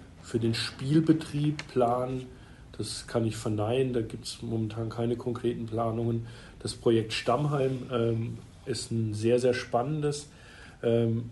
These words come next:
da sind wir mit am Tisch, äh, initiiert ja von den Junghaien und, äh, verschiedenen Playern und Institutionen. Das ist ein sehr, sehr spannendes Projekt. Ähm,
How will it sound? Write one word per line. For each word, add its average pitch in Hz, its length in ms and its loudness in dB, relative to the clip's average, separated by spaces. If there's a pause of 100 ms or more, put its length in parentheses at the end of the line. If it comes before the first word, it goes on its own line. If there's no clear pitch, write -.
(140)
da 113 120 2
sind 120 200 2
wir 123 80 4
mit 123 200 2
am 113 160 -2
Tisch, - 520 0
äh, 120 160 -2
initiiert 123 480 -4
ja 123 80 -4
von 123 180 -8
den 120 140 0
Junghaien 120 640 0 (120)
und, 110 300 -6 (1160)
äh, 113 140 0
verschiedenen 117 640 -2
Playern 117 500 2 (480)
und 117 100 -4
Institutionen. 117 1040 0
Das 113 200 -2
ist 117 140 -4
ein 113 60 -2
sehr, 120 180 4
sehr 117 120 4
spannendes 117 500 0
Projekt. 117 640 0
Ähm, 117 640 2